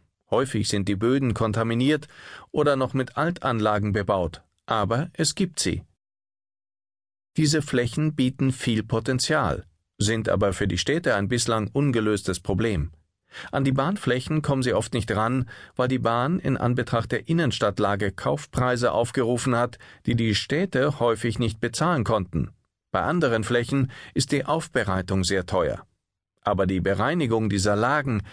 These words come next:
sie neu zu bebauen, sie anders zu nutzen, als sie weiter brach liegen zu lassen,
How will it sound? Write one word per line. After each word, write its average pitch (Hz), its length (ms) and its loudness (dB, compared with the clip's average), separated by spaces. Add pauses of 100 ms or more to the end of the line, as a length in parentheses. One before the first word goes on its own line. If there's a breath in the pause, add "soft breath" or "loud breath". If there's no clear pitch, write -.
(180 loud breath)
sie 123 160 0
neu 131 240 0
zu 143 180 -2
bebauen, 117 640 0 (120)
sie - 200 -4
anders 139 340 0
zu 113 120 -2
nutzen, 123 500 0 (180 loud breath)
als 113 220 -2
sie 101 180 0
weiter 117 340 0
brach 110 380 -2
liegen 131 240 2
zu 127 140 0
lassen, 123 420 2